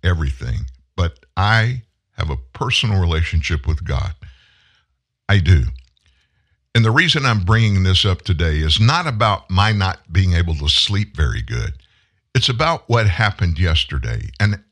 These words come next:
the day before and the day before that, all the way back to October the seventh, that Saturday morning. Those people in the Middle East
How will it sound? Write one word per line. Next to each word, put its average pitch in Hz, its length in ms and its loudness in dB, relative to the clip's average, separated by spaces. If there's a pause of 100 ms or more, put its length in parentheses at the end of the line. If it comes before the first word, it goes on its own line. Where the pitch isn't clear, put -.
the 98 160 0
day 101 200 0
before 78 600 -4
and 98 120 0
the 107 80 0
day 101 200 2
before 95 420 -2
that, 76 320 -4
all 120 180 0
the 120 100 -2
way 113 160 2
back 101 340 0
to 85 220 0 (640)
October 92 420 0
the 80 140 0
seventh, 71 460 0
that 78 180 -2
Saturday 80 540 0
morning. 71 480 0 (1800)
Those 165 180 -2
people 131 400 -2
in 101 80 4
the 98 80 4
Middle 98 320 2
East 98 360 2